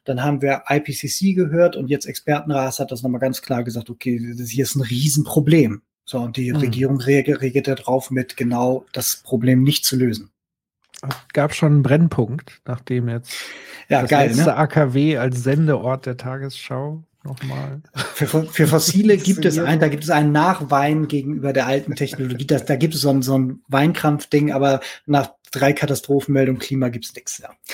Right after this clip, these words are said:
Speaker 1: Das ist
Speaker 2: Okay.
Speaker 1: schon geil. Ja, spannend ist das hier. Ich heb solche Sachen dann auf. Ähm, das war mal so eine Kampagne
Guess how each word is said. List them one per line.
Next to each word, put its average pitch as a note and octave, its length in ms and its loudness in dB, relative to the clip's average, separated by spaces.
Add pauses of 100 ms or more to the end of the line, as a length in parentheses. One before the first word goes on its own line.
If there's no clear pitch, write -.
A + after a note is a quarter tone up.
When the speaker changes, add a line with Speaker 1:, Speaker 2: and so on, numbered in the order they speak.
(360)
Speaker 1:
Das C#3 160 0
ist C3 60 -4
Speaker 2:
Okay. - 80 -2
Speaker 1:
schon B2+ 160 -2
geil. A2+ 200 -2 (300)
Ja, D#3 140 6
spannend F#3 320 2
ist D3+ 180 2
das F3 180 2
hier. E3+ 280 4
Ich C3 200 -4
heb D#3+ 160 0
solche C#3 220 2
Sachen C#3+ 260 -2
dann C3 140 0
auf. D#3+ 380 0
Ähm, C#3 180 -2
das C3+ 160 -4
war D3 80 2
mal C#3+ 120 2
so C#3 100 -2
eine C#3 100 0
Kampagne C3+ 600 -2